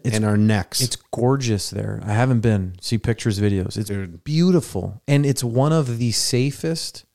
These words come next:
Speaker 1: cities in <laughs> all of the world.
Speaker 2: Yeah. And by the way, it's an affordable yet
Speaker 1: Yeah.
Speaker 2: beautiful historic country.
Speaker 1: Great tourist
Speaker 2: And,
Speaker 1: site.
Speaker 2: uh, both of you actually have
Speaker 1: Yeah.
Speaker 2: not been there, but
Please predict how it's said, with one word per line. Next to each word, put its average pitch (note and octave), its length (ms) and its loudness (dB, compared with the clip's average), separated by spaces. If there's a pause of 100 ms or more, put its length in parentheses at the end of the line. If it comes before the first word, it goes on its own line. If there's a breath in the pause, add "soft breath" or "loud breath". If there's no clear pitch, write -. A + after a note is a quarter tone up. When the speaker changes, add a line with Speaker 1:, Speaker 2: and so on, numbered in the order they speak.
(100)
Speaker 1:
cities A2 560 0
in - 160 2
<laughs> - 160 -4
all C#3+ 180 0
of D#3+ 140 -6
the C3+ 80 0
world. A2+ 580 -4 (260)
Speaker 2:
Yeah. G2+ 260 0 (680)
And B2 240 4
by A#2+ 140 4
the C#3+ 100 4
way, B2+ 100 4
it's G#2+ 220 -2
an A2+ 80 4
affordable B2+ 760 2
yet A2+ 160 2
Speaker 1:
Yeah. C3 120 0
Speaker 2:
beautiful B2+ 520 4
historic A#2+ 960 2
country. C3+ 680 2
Speaker 1:
Great C#3 280 0
tourist A#2+ 240 2
Speaker 2:
And, C3 100 4 (500)
Speaker 1:
site. - 80 -18
Speaker 2:
uh, A2+ 60 -16
both C3 440 0
of A#2+ 100 -2
you A2 80 4
actually G#2+ 280 2
have G#2 100 2
Speaker 1:
Yeah. G#2+ 80 4
Speaker 2:
not A2 260 2
been A2+ 200 4
there, G#2+ 300 2 (360 soft breath)
but G#2+ 300 0